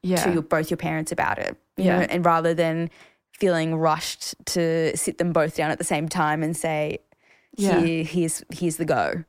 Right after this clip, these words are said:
Speaker 1: Yeah, absolutely. And that was after a couple of years of sitting in that decision and that process of figuring out what I identified as, um, before I sat them down.
Speaker 2: Yeah.
Speaker 1: Like, that was year twelve. I started sort of thinking about that in year nine,
Speaker 2: Mm.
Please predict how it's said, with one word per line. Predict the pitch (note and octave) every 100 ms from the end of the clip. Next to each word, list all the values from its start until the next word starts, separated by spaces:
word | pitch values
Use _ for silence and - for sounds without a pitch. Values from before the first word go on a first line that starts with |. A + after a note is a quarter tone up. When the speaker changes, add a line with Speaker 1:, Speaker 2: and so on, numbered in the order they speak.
| -
Speaker 1:
Yeah, | G3+ F#3 -
absolutely. | F3+ E3+ E3+ D#3 F3 F#3+
And | G#3+ G#3
that | A3
was | G#3+
after | F#3+ F3+ F3
a |
couple | F3 E3
of | E3
years | D#3+
of | D#3
sitting | - E3+ D#3+
in | D#3
that | D3+ - _ -
decision | D#3+ D#3 D#3 D3+
and | C#3+ C#3 C#3+
that | - - _
process | - D#3 D#3 - D3+
of | D#3
figuring | - D3+ D3+ C3
out | F2 - _ _ _ _
what | D#3 D#3+ D#3+
I | D#3+
identified | D#3 F#2 F#2+ - F#2 F#2+
as, | F2+ F#2 G2 - _ _ _ _ E3
um, | E3 D#3 D#3 D#3+ - _ -
before | F3 E3+ E3
I | - G3 G3
sat | - -
them | E3
down. | E3+ G#2 - G3+ G3
Speaker 2:
Yeah. | F#3+ E3+
Speaker 1:
Like, | F3 D#3+ -
that | - D#3+
was | E3 D#3+
year | F3 E3+
twelve. | - F#2 D#3+
I | E3+
started | - F#2+ F#2 F2+
sort | - A#2
of | E3+ - _ _ _ -
thinking | E3+ E3+
about | D#3+ D#2+
that | G3+ G#2 - F3+
in | E3+ E3+ - -
year | E3+ E3+
nine, | G2+ - - G#3 G3+
Speaker 2:
Mm. | -